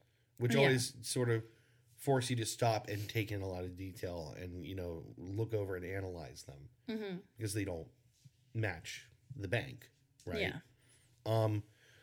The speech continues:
Speaker 1: so when sight is interrupted, uh, the interesting thing here, these higher visual areas, um, they,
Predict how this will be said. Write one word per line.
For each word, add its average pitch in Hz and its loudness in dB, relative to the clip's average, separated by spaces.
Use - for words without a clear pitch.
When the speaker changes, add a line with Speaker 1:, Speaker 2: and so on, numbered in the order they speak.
Speaker 1:
so 131 10
when 143 8
sight 202 6
is 127 10
interrupted, 113 8
uh, 110 10
the 113 6
interesting 123 6
thing 117 8
here, 110 8
these 160 4
higher 139 8
visual 135 6
areas, 147 4
um, 104 4
they, 123 8